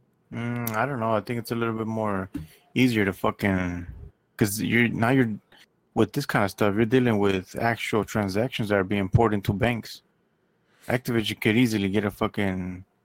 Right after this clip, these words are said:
order to fucking get all the transactions from people that are paying them, track 'em, and they'll know exactly what bank account they're going to, to put a face on it.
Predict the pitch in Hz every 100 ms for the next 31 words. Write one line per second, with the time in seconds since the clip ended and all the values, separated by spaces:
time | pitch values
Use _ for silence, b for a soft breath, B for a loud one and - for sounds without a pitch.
0 | _ - 110 120 107 101 - 101 107 101
1 | 104 104 98 - 101 92 110 - 98 -
2 | 95 110 - 95 92 123 131 147 156 _
3 | B B _ _ _ - - 117 123 156
4 | 156 - _ _ _ - 107 110 117 117
5 | 123 107 120 127 117 117 95 127 113 107
6 | 98 98 98 95 107 98 95 - 123 107
7 | - 131 - 98